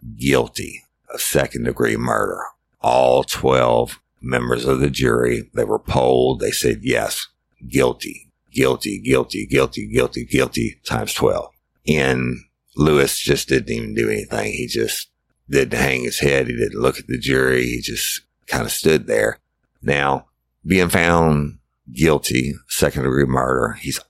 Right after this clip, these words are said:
automatically going to get life in prison without the possibility of parole. So as soon as they say guilty, the bailiffs take him into custody. The deputies handcuff him, 'cause now you don't have to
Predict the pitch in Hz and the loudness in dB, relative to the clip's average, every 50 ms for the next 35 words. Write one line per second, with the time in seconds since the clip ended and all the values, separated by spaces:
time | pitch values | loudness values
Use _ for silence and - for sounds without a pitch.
0 | - - 64 69 73 73 73 71 73 71 67 64 64 - - 62 62 58 - - | 0 2 4 4 4 4 2 2 2 2 2 0 -2 -4 -4 -4 -4 -4 -2 -2
1 | 60 64 64 62 65 - - 71 62 60 62 65 67 67 65 - _ _ _ _ | 0 2 2 2 0 0 -2 -2 -2 0 0 2 2 2 2 0 _ _ _ _
2 | _ - 107 107 110 107 110 117 - 113 123 117 - - - _ _ _ - - | _ -8 -4 -2 0 2 2 2 2 0 -2 -4 -6 -12 -14 _ _ _ -8 -6
3 | 69 71 - - - 64 60 57 55 58 58 55 55 58 57 57 58 58 - - | -6 -4 -4 -2 0 0 0 0 0 -4 -4 -2 0 0 2 2 0 -2 -4 -8
4 | - - - 110 104 110 - - - - - - 113 113 113 - - - - - | -10 -6 -4 -4 -4 -4 -4 -6 -8 -6 -2 0 0 0 0 -2 -4 -6 -4 -2
5 | - - 52 52 52 - - - 64 60 60 60 - - - 95 92 90 85 - | 0 0 0 -2 -2 -4 -2 0 0 0 0 -2 0 0 2 2 4 2 2 0
6 | - - _ _ _ _ _ - 67 69 - - 73 69 67 - 67 65 62 62 | -2 -8 _ _ _ _ _ 0 0 0 2 2 2 2 2 0 0 0 2 2
7 | 58 - - 60 60 60 - _ _ _ _ _ _ _ - 69 69 - - _ | 0 -2 -2 -4 -4 -4 -4 _ _ _ _ _ _ _ -2 0 0 0 -2 _
8 | _ - 65 62 67 65 65 65 67 65 - - - 69 67 - 65 64 65 64 | _ -12 -2 0 0 2 2 2 2 2 0 0 0 0 0 0 -2 -4 -2 -2
9 | 62 64 - - - 60 57 - - - 58 60 60 57 58 62 62 62 - - | -4 -4 -4 -2 -2 -2 -2 -2 -4 -4 -2 -2 -2 0 2 0 0 0 0 -2
10 | 58 62 64 - - - _ - - - - 78 71 69 69 - - - 80 67 | -4 -4 -4 -4 -8 -10 _ -6 -4 -2 0 0 0 -2 -2 -4 0 0 0 0
11 | 62 - 71 67 67 65 - - 69 65 64 60 - - - 64 65 73 80 78 | 0 -2 -2 -2 -2 -4 -2 0 2 2 2 2 -2 -4 -4 -2 -2 0 2 2
12 | 71 69 69 - - 64 64 65 57 - 73 73 76 76 - - 64 58 57 - | 2 2 0 -2 -2 0 0 2 2 2 0 0 -2 -4 -4 -6 -6 -6 -6 -8